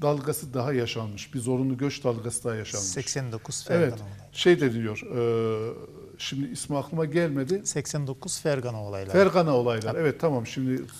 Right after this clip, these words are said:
Speaker 1: teşekkür ediyorum. Bu Fergana olayları ne?
Speaker 2: Şimdi
Speaker 1: Orada ne yaşandı?
Speaker 2: Kıymet Hocam, bizim büyüklerimizden birisi der ki, "İki sürgün bir yangına bedeldir."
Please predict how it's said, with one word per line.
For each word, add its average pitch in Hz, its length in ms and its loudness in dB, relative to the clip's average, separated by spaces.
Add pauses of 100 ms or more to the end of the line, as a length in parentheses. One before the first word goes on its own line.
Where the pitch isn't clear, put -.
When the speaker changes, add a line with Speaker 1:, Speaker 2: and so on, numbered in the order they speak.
(160)
Speaker 1:
teşekkür 127 380 -4
ediyorum. 123 320 -4 (440)
Bu 190 40 -6
Fergana 165 520 6
olayları 131 520 4
ne? 110 120 -8 (400)
Speaker 2:
Şimdi 160 320 -4
Speaker 1:
Orada 160 280 4
ne 170 80 0
yaşandı? 127 640 -2 (480)
Speaker 2:
Kıymet 147 340 -4
Hocam, 131 260 -2 (180)
bizim 135 300 -4
büyüklerimizden 135 800 -2
birisi 135 560 -4 (240)
der 135 200 -2
ki, 139 200 -6
"İki 151 300 -4
sürgün 143 580 -4
bir 143 360 -6
yangına 123 540 -4
bedeldir." 101 640 -8